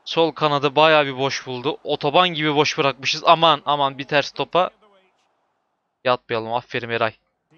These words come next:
Şimdi bizim Sabah'a verdin. Sabah sen ne yapacaksın? Bir daha kimi görmek istedin? Orada Borven'i gördüm. Borven yine döndü. Borven yine bir tane çıkarttı. Ah be. Ah şöyle uzaktan bir gol atsak be. Aman aman bak o sol kanatta bir boşluk buluyorlar. Kisiyor. Niye acaba?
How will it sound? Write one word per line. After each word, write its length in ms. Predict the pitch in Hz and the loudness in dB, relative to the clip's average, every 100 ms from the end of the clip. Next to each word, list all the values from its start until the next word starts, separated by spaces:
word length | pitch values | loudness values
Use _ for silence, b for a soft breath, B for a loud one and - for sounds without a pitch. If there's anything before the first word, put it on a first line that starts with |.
| 175 | _
Şimdi 400 | - 190 170 165 | -8 -6 -6 -6
bizim 200 | 156 170 | -6 -4
Sabah'a 440 | 170 151 156 165 | 2 6 6 6
verdin. 300 | 160 156 143 | 4 2 0
Sabah 360 | 127 - 165 147 | -4 0 4 4
sen 260 | - 175 170 | 4 2 4
ne 40 | |
yapacaksın? 580 | 165 143 143 - 139 131 | 2 2 -4 -4 -12 -10
Bir 100 | 165 | 2
daha 200 | 160 160 | 2 2
kimi 320 | - 180 190 | 0 -2 0
görmek 340 | 185 165 160 | 2 2 0
istedin? 260 | - 156 147 | -4 -8 -6
Orada 380 | 143 190 185 165 | 0 2 4 4
Borven'i 360 | 185 160 175 | 4 4 0
gördüm. 320 | 160 170 151 151 | 2 0 0 2
Borven 280 | 190 208 190 | 4 6 4
yine 260 | 185 220 208 | 4 4 6
döndü. 320 | 214 196 175 | 4 2 4
Borven 240 | 247 226 | 6 6
yine 260 | 226 277 277 | 0 0 0
bir 40 | |
tane 220 | 233 233 | 2 0
çıkarttı. 440 | 208 - 202 - 202 | -2 2 2 2 0
Ah 100 | 165 - | -2 0
be. 240 | 131 123 117 B B B - | 2 2 2 B B B -2
Ah 120 | - | -2
şöyle 300 | - 190 175 | 0 0 0
uzaktan 540 | 175 170 165 165 156 151 | 0 0 0 -4 -6 -4
bir 80 | |
gol 140 | 143 147 | 0 2
atsak 440 | 135 - 135 _ | 0 -4 -10 _
be. 160 | 120 120 _ _ _ _ _ _ - | -4 -4 _ _ _ _ _ _ -4
Aman 260 | 131 135 | 2 2
aman 340 | 135 139 135 131 | 4 2 2 2
bak 160 | 151 | 2
o 80 | 170 | 0
sol 220 | - 196 | 0 2
kanatta 420 | 190 185 170 - 196 | 4 2 2 0 -2
bir 60 | |
boşluk 380 | 175 165 - 160 | -2 -2 -4 -2
buluyorlar. 300 | 165 151 139 | 0 2 0
Kisiyor. 420 | - 165 - 151 | -4 -10 -8 -6
Niye 160 | 151 214 | 0 2
acaba? 420 | 190 160 180 226 | 4 4 4 2